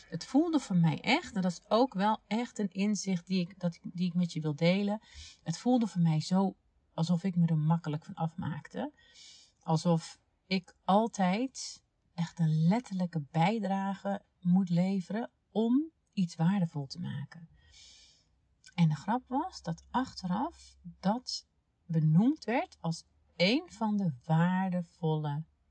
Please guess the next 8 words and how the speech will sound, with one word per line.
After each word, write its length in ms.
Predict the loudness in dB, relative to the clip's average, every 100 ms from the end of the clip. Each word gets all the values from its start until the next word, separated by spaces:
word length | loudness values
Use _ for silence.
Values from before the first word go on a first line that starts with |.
| _
momenten 540 | -4 -2 -2 -4 -6
van 180 | -8 -8
de 100 | -6
dag. 380 | -4 -6 -6 _ _ _ _
Dat 220 | -8 -6 -2
met 340 | 0 0 -2 _
elkaar 520 | -12 -6 -4 -4 -6
zitten. 380 | -6 -6 -8